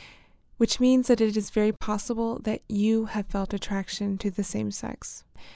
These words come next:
And if you have never felt it, well, grab ten of your friends, and odds are at least one of them has. And this, this is not a new or recent phenomenon.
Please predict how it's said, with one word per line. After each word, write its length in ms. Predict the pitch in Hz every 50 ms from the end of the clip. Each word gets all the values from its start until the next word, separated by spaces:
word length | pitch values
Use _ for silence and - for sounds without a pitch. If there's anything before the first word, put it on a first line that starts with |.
| - - - - - - _ - - - -
And 120 | 220 214
if 220 | 214 214 - -
you 140 | 240 254 262
have 160 | 269 269 -
never 220 | 226 220 214 214 202
felt 320 | - 233 202 190 - -
it, 180 | 214 220 - 226
well, 360 | 214 196 196 196 202 226 233 _ - 381 - - 220
grab 280 | - 214 208 208 202 -
ten 160 | - 202 202
of 100 | 202 196
your 100 | 214 208
friends, 500 | - - 233 233 233 226 220 220 - - -
and 300 | 226 208 202 202 202 -
odds 240 | - 214 214 202 -
are 220 | 208 202 202 202 -
at 160 | 226 214 214
least 340 | 208 202 202 - - - 220
one 220 | 202 202 208 202
of 80 | 196 196
them 120 | 196 190
has. 600 | - - 202 202 196 208 208 - - - - - - - _ _ _ _ - -
And 180 | - 233 220 220
this, 360 | 262 285 294 - - - - 302
this 260 | 240 254 269 - -
is 220 | - 269 247 -
not 200 | 240 240 240 - -
a 120 | 226 220
new 460 | 214 208 208 214 214 214 214 214 214 -
or 140 | - 208 202
recent 480 | 190 208 202 202 202 - 208 208 202 -
phenomenon. 720 | - 208 196 202 202 202 202 202 202 214 214 214 226 226